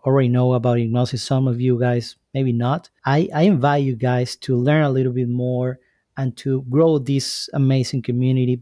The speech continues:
because we are doing something amazing here. We are bringing a, a technology to the people that are helping them to fix their life and to achieve happiness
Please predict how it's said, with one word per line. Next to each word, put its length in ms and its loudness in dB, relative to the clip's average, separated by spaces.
because 440 -4
we 120 4
are 80 2
doing 300 0
something 600 -2
amazing 680 0
here. 300 -2
We 200 2
are 220 2
bringing 480 2
a, 220 2
a 40 -10
technology 840 0
to 100 -6
the 100 -2
people 540 -2
that 380 0
are 200 2
helping 640 -2
them 480 0
to 600 0
fix 680 -4
their 180 -2
life 480 0
and 240 -4
to 180 -2
achieve 500 -6
happiness 560 -4